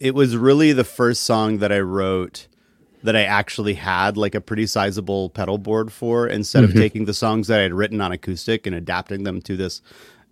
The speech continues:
Speaker 1: ever-growing pedal board that I just kept adding stuff to. And so that song had existed for a while. Uh, the final song, Carry On, had been maybe eight years old or something like that. And there, these are songs that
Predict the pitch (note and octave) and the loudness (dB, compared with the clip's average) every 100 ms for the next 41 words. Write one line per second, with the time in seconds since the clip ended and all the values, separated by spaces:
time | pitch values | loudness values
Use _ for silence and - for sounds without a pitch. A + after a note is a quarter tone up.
0 | _ A#2 G#2+ F#2+ G#2+ F#2+ F#2 A#2+ A2 F#2 | _ -2 -2 0 0 -2 -2 -2 0 -2
1 | F#2 E2+ F2 E2+ E2 E2+ G2+ F2 E2+ F2+ | -4 -4 -4 -4 -6 -8 -8 -8 -8 -8
2 | - F#2 - F2 D#2+ - - _ A#2+ B2 | -10 -14 -10 -12 -12 -16 -20 _ -4 -2
3 | C#3+ B2+ A#2+ D3 - E3 D3 B2 A2 F#2+ | 0 0 2 2 2 0 2 2 0 -2
4 | A#2 - G#2 - G#2 G2 G2+ G#2 G2+ F#2+ | -4 -4 -8 -4 -4 -2 -2 0 -2 -2
5 | - F#2 F2 F2 - G2+ G#2 A#2+ A2+ A#2 | -6 -6 -6 -8 -10 -10 -4 0 0 0
6 | A2+ - G#2+ G2+ F#2 F#2 - A#2+ G#2 F#2+ | -4 -4 -2 0 -2 -4 -4 -2 0 0
7 | G2 F#2 D#2 F2 F2+ F2 E2+ D#2+ - _ | -2 -4 -6 -8 -8 -8 -8 -12 -18 _
8 | _ - - - F#2+ F#2 F2 G2 G#2 G#2+ | _ -20 -20 -12 -6 -6 -6 -6 -6 -4
9 | G2+ G2 G#2 G2 F#2+ - F#2+ F#2 F2+ F2+ | -4 -4 -4 -4 -4 -8 -8 -6 -6 -4
10 | F#2 F#2 G2 B2 C3 B2+ D#3+ C#3+ A2+ B2+ | -4 -4 -2 0 0 -2 -2 -2 -2 0
11 | B2 B2 G#2 G2+ | 0 0 0 -2